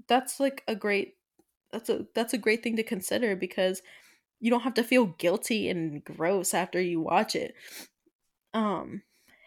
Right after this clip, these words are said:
but, I mean, some people do anyway because of religion, but, like, don't feel guilty for enjoying yourself. I mean, as long as you're not hurting anyone or you're not watching anything that's, um, you know, abusive,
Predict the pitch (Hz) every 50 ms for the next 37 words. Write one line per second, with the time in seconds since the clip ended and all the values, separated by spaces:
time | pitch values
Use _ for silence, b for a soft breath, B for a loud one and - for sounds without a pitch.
0 | b b b - 233 214 156 - - 240 240 285 330 320 - 359 330 294 302 247
1 | 226 180 202 196 185 - - 180 185 185 175 175 170 165 180 - - 190 165 165
2 | 165 - 160 156 156 165 165 160 160 160 160 156 160 160 160 160 156 - - B
3 | B B B B B B B B B _ _ _ _ _ _ _ _ _ _ _
4 | _ _ _ - 220 214 202 196 202 - - _ _ _ _ _ - 302 320 330
5 | - 247 202 185 - - - 160 - - 151 165 - 170 147 - - - - -
6 | - - - - - - - - - - - _ _ - 202 208 214 208 185 196
7 | 202 220 285 311 302 277 240 214 220 214 214 151 175 - 202 196 208 208 208 202
8 | 202 202 202 196 202 202 202 196 196 185 - 185 185 185 190 185 180 185 185 185
9 | 185 180 - - 175 170 175 180 180 185 180 185 180 175 170 165 165 160 160 -
10 | - - - - - 185 175 170 165 165 - - - - - - 202 196 185 175
11 | 170 - 180 175 - 180 175 175 - - 185 196 - 190 -